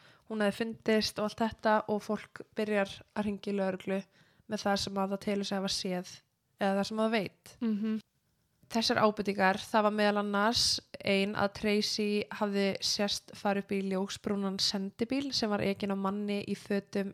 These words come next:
Speaker 1: sem voru í svipuðum litum. Það voru nokkur vitni sem komu fram og töldu sig hafa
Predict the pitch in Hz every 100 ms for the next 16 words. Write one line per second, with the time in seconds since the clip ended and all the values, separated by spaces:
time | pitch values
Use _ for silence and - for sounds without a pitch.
0 | - 208 196 196 - 226 233 233 240 240
1 | 240 226 226 _ _ _ _ _ _ -
2 | 220 214 214 220 - 220 226 226 220 226
3 | 226 226 - 220 220 220 220 214 - 220
4 | 220